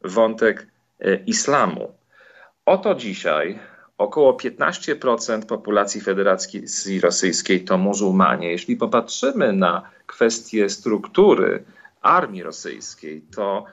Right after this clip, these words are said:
dwa razy więcej, trzydzieści procent żołnierzy rosyjskich to muzułmanie. No, nie trzeba nikomu tłumaczyć, y,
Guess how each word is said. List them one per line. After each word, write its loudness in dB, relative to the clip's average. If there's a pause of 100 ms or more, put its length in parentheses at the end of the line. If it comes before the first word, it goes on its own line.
(140)
dwa -2
razy -4
więcej, -4
trzydzieści -8
procent 0
żołnierzy -4
rosyjskich -6
to -2
muzułmanie. 0
No, 2
nie -4
trzeba 2
nikomu 0
tłumaczyć, -2 (520)
y, 2